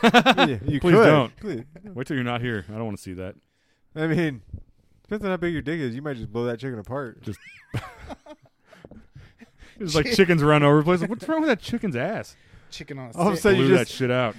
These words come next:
Speaker 3: you just see Jesse over there in the corner, and all of a sudden, just feathers go
Speaker 1: <laughs>
Speaker 3: poof.
Speaker 2: What happened? He's, like, blowing chickens apart, bro.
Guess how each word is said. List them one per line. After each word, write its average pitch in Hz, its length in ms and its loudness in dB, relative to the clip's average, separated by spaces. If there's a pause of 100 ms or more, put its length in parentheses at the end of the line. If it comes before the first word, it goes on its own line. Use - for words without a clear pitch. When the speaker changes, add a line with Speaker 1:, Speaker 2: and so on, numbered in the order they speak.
Speaker 3:
you 220 80 -8
just 208 160 -6
see 214 140 0
Jesse 156 400 4
over 160 140 4
there 165 120 4
in 156 60 0
the 143 80 -2
corner, 151 300 0
and 151 80 2
all 147 100 4
of 139 60 -4
a - 40 -16
sudden, 147 140 -4
just 127 160 -6
feathers 151 260 2
go 165 120 0
Speaker 1:
<laughs> - 60 -6
Speaker 3:
poof. 403 440 8 (2500)
Speaker 2:
What 185 120 -18
happened? 196 260 -12
He's, 113 40 -18
like, 104 200 -16
blowing 127 280 -2
chickens 135 340 -6
apart, 98 360 -6
bro. 123 260 2